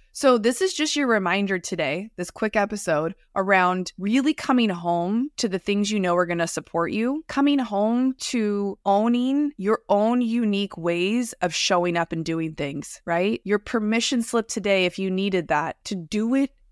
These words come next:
at your own pace, to do it at your own pace. That is the key in life. Because if you burn yourself to the bone trying to get it done quick, quick, did you enjoy it?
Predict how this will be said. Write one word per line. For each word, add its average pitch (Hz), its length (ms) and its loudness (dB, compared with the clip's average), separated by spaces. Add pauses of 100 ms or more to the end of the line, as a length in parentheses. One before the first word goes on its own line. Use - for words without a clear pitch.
(160)
at 202 240 0
your 202 140 -2
own 185 300 0
pace, - 680 -8
to - 140 -8
do 226 260 -2
it 247 80 2
at 240 160 2
your 240 100 0
own 214 200 0
pace. 196 320 -4
That 214 200 0
is 240 220 -4
the 226 260 -2
key 254 380 -2
in 185 220 -2
life. 180 500 -2
Because 202 240 -2
if 202 100 0
you 226 220 0
burn 247 300 2
yourself 254 440 2
to 247 140 -4
the 208 80 -2
bone 240 600 2 (240)
trying 226 260 2
to 214 60 2
get 220 200 2
it 214 100 0
done 226 240 4
quick, - 240 -2
quick, 247 380 0
did 190 180 -2
you 226 140 -4
enjoy 185 380 0
it? 392 260 -4